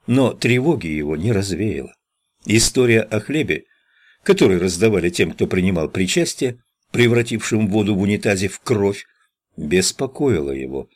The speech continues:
не отпускала, не давала заснуть.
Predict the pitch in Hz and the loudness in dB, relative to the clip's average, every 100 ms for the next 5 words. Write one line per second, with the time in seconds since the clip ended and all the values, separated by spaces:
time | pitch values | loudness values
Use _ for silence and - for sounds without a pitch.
0 | _ 107 104 117 117 120 120 127 - - | _ 0 2 2 2 -4 -4 -6 -6 -4
1 | 131 110 73 - _ 90 87 82 76 67 | -2 -2 -4 -8 _ -4 -2 -2 -4 -4
2 | 85 107 113 - 101 76 76 - - 71 | -4 -4 -6 -8 -10 -8 -8 -8 -8 -8
3 | 64 - | -10 -16